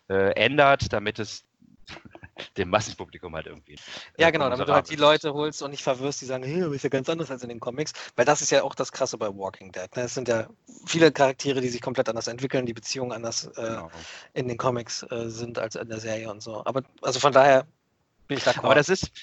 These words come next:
Speaker 1: aber das ist in der Tat ein spannendes Thema. Das kann man auch mal ganz, ganz genau beobachten. Da können wir uns auch wirklich noch, noch mal, noch mal gründlich hinsetzen. Mark Millar ist ja so ein Thema, ne? Mark Millar hatte diesen Vertrag mit Netflix abgesch-, abgeschlossen, dass er denen, glaub ich,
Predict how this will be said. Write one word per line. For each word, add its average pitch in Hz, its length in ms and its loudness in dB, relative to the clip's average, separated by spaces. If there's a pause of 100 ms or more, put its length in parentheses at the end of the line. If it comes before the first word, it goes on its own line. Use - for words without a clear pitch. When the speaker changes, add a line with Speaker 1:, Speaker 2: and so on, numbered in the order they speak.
Speaker 1:
aber 120 120 -2
das 135 120 2
ist 165 120 -2
in 175 80 -6
der 151 100 0
Tat 143 200 -2
ein 139 140 -12
spannendes 113 320 -6
Thema. 87 200 -8
Das 82 140 -10
kann 120 120 -8
man 123 100 -2
auch 113 80 -4
mal 110 100 -8
ganz, 110 260 -2
ganz 117 220 -4
genau 104 240 -2
beobachten. 127 400 -8
Da 104 80 0
können 117 160 -4
wir 113 60 0
uns 104 100 -4
auch 101 160 -8
wirklich 110 220 -14
noch, 107 80 -10
noch 101 80 -8
mal, 98 380 -2 (100)
noch 95 120 -12
mal 90 140 -4
gründlich 139 340 -6
hinsetzen. 139 440 0
Mark 107 180 2
Millar 110 300 4
ist 151 100 2
ja 151 80 -2
so 147 80 -8
ein 143 80 -10
Thema, 151 300 -4
ne? 139 100 0
Mark 110 220 -2
Millar 101 220 2
hatte 107 120 -2
diesen 82 400 -8 (320)
Vertrag 104 300 0
mit 95 100 -10
Netflix 120 320 -4
abgesch-, - 400 -6
abgeschlossen, 104 540 -6
dass 90 200 -2
er 95 100 -2
denen, 95 260 -2
glaub 85 180 -2
ich, - 240 -14